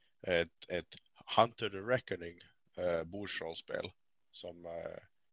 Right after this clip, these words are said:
jag första gången på riktigt prövade. Liksom, jag hade ju prövat Dungeons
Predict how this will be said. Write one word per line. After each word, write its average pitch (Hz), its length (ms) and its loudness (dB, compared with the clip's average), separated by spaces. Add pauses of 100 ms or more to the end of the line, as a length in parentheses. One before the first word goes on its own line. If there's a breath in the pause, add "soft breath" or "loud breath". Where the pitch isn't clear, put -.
jag 90 120 -4
första 95 300 2
gången 87 300 -4
på 107 100 2
riktigt 104 420 6
prövade. 82 520 2 (460)
Liksom, 87 200 -6
jag 95 80 12
hade 107 140 10
ju 110 60 4
prövat 95 540 6
Dungeons 85 460 8